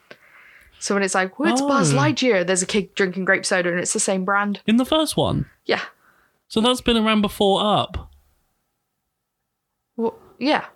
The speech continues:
Speaker 2: That's mad.
Speaker 1: Yeah. Um,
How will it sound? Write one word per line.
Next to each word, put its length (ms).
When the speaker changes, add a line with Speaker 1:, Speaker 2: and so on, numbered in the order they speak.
Speaker 2:
That's 260
mad. 480
Speaker 1:
Yeah. 220
Um, 440